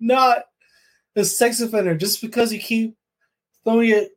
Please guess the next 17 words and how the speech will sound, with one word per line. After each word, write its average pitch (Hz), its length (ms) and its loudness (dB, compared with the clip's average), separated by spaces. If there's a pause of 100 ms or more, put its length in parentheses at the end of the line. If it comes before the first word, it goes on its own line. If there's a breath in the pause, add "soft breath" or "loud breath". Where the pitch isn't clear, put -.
(120)
to 202 100 -8
somebody 202 480 0
else 208 320 0
that 202 180 -6
you're 190 120 0
associated 196 720 -2
with? 180 360 -2 (640)
Potentially, 226 1080 -2 (1300)
that 240 360 -2
does 269 200 -2
not 302 280 2 (800)
absolve 226 520 -2
you 247 320 -4
<laughs> - 40 0
of 214 380 0
that 208 480 0
yourself. 123 880 -8